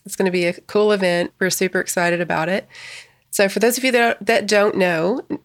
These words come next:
Nurse Creator Con is gonna be September the twenty-fourth, and it'll be from one o'clock in the afternoon until seven o'clock in the evening. It's gonna be a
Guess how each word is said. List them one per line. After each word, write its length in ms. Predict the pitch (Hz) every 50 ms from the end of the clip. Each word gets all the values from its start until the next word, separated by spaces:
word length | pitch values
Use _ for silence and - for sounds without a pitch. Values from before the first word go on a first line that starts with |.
| - -
Nurse 280 | 185 185 208 214 -
Creator 460 | - - - 254 240 214 196 185 185
Con 360 | - - 180 170 165 165 180 196
is 180 | - 202 190
gonna 200 | - 185 180 180
be 80 | 180 -
September 560 | - - - 208 208 208 - - 196 190 190
the 80 | 185 185
twenty-fourth, 720 | 180 - 180 175 175 - - - 208 254 302 311 - - _ _ _ -
and 220 | - 196 190 185
it'll 260 | - - 190 - - 175
be 420 | - 190 185 180 180 185 - _ _ _ _ _ _ _ _ _ - -
from 140 | 220 196 196
one 160 | 202 208 226
o'clock 280 | 226 - 247 226 226 226
in 60 | 214
the 80 | 208
afternoon 560 | 190 190 196 - 208 196 190 202 214 254 285 302 -
until 720 | 185 185 185 - - - 202 190 185 185 180 180 175 175 185
seven 320 | 190 - - 196 196 202
o'clock 320 | 202 196 - 190 190 190 -
in 80 | 190
the 180 | 175 - - -
evening. 580 | 208 233 240 247 233 233 233 233 233 226 226 - _ _
It's 420 | - - 202 202 - - - - -
gonna 260 | - - 196 190 180
be 180 | 196 196 185 180
a 220 | 175 170 170